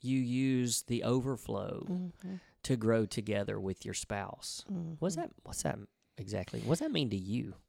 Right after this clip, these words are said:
Speaker 2: Well, the first thing I heard you say, you being in charge of you,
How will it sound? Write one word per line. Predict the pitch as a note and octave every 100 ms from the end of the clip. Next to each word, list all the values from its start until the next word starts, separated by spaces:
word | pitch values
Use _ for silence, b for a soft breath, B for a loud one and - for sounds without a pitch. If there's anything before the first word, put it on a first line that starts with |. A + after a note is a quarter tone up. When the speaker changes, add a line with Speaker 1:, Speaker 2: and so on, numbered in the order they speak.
| _ -
Speaker 2:
Well, | A#3 G3+ F3+ - _ -
the | G3
first | - A#3+ C4+ -
thing | F#3 F3
I | E3
heard | E3+ E3+ E3+
you | E3+
say, | E3 E3 D3+ D#3 F3+ -
you | F#3 F#3
being | F#3+ F#3 F3
in | E3+
charge | F#3+ F3+ E3+ F3
of | D#3+ F3
you, | F3+ D#3+ D3+